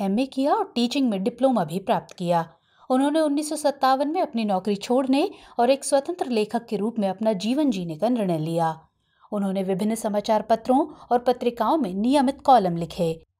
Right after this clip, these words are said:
उनमें से एक रायपुर के हिंदी दैनिक देशबंधु में एक दैनिक स्तंभ था और ये दस वर्षों से अधिक समय तक चला। पूछो परसाई से शीर्षक से इसे बाद में उसी नाम की एक पुस्तक में संकलित किया गया। उनकी अन्य पुस्तकों में शामिल हैं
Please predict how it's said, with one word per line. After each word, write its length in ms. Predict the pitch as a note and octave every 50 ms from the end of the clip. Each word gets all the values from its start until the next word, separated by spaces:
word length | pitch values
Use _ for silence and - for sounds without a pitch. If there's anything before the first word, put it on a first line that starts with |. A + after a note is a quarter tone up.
| _ _ _
उनमें 260 | C#4+ D4+ D4+ D#4 F4
से 120 | E4 - -
एक 260 | D#4 E4 F4+ F4+ E4
रायपुर 340 | C#4+ B3+ C4 C4 - C#4+ C4+
के 140 | - D#4+
हिंदी 320 | D4+ B3 B3 A#3+ B3 C#4 C#4
दैनिक 320 | A#3+ B3+ B3+ D4 E4 D#4
देशबंधु 600 | G#3 G#3 G3+ G3+ - - G#3 G3 G3 F#3+ A3 D#4 D#4
में 240 | A3+ F3 F3+ B3+
एक 220 | - - B3+ G#3+ G3+
दैनिक 300 | G3 B3 C4 C#4 D4+ D4+
स्तंभ 300 | - - - A3 F#3+ E3+
था 300 | F3 - G3 F3 E3+ F3 - - - - _
और 140 | F#3+ F#3 F#3
ये 100 | F#3+ F3+
दस 320 | E3 E3 G#3+ C4 C4+ - B3+
वर्षों 300 | A3+ G#3 G3+ - A3+ G#3+
से 160 | G#3 - D4+
अधिक 380 | D4 - A3 G3+ A#3+ D4 D4+
समय 240 | - - G3 E3+ D#3
तक 200 | D#3 - D3+ -
चला। 320 | - - F#3+ E3+ D#3+ D#3 D#3 - - _ _ _ _ _
पूछो 320 | D4+ D4+ D#4+ D#4 - F4 F4+
परसाई 540 | - C4 A#3 A3+ - - A#3 A3+ C#4+ F4+
से 340 | F4+ - - F#3 D#3 F#3 A3 B3
शीर्षक 560 | - - - B3+ B3+ B3 - - D4 C#4+ D4
से 180 | - - E4 G#4
इसे 200 | G#4 - D4 A#3
बाद 360 | F#3 F3 F#3+ G3 A#3 C4+ A#3+
में 140 | A#3 B3+ B3
उसी 400 | B3+ - - C4 - - E4+ F#4
नाम 240 | C4+ G#3+ F#3+ F#3 F3+
की 160 | E3+ G3+ G#3
एक 140 | A3 A3 _
पुस्तक 300 | A#3+ A#3 - - A3+ - -
में 100 | G3 F#3
संकलित 500 | F#3+ - B3+ A#3+ A#3 - G#3 F3 D#3+ D#3+
किया 240 | - - F#3 F3 F3
गया। 300 | E3 F3+ F3 E3+ E3+ E3+ - _ _ _
उनकी 280 | G#3 G#3 G3+ G3 G#3+ G3
अन्य 200 | F#3+ F#3 G3 G3
पुस्तकों 420 | G3 G#3 G3+ - - F#3 - G3+
में 100 | F#3+ G3
शामिल 360 | G3 - G3 F3+ G3+ A#3+ C4
हैं 240 | C#4 A#3+ A3+ C#4